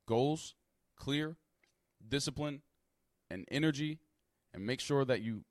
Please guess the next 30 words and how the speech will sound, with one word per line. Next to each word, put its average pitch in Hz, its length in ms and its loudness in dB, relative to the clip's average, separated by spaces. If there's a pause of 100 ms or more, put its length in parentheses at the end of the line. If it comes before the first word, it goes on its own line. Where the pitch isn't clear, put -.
(120)
like 131 240 2
the 135 60 -4
video, 131 360 0
subscribe 127 440 0
to 123 80 -8
the 117 80 -2
channel, 110 480 -4
you 107 100 -8
know 113 80 -4
what 110 60 -2
I'm 98 40 -8
saying? 107 320 -6 (300)
We're 113 80 -4
gonna 123 160 0
continue 120 380 -2
to - 180 -8
grow 113 360 2 (280)
and 101 140 -8
get 107 140 -2
better 104 220 2
as 87 160 0
pe-, 131 320 -2
as 98 140 -2
people, 135 380 -4
as 92 160 -4
men. 123 320 -4 (1000)
And 117 100 -2
make 143 140 2
sure 143 180 4
you, 131 280 4